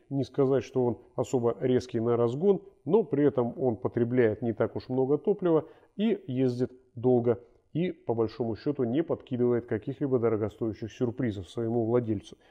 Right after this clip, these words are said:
Поэтому, если вы планируете использовать автомобиль в основном для перемещения из точки А в точку Б по городу и редко ездите по трассе,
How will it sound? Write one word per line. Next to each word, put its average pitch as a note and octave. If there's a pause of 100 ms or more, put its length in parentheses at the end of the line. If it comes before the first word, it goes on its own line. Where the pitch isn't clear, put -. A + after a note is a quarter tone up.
(240)
Поэтому, A2+
если B2
вы G#2+
планируете A#2
использовать G#2+
автомобиль A2+
в G#2
основном A#2 (320)
для A#2
перемещения A2+
из G#2
точки -
А A#2
в G#2
точку -
Б A2+
по A#2+
городу F#3
и D3+
редко C#3
ездите A#2
по B2
трассе, G3+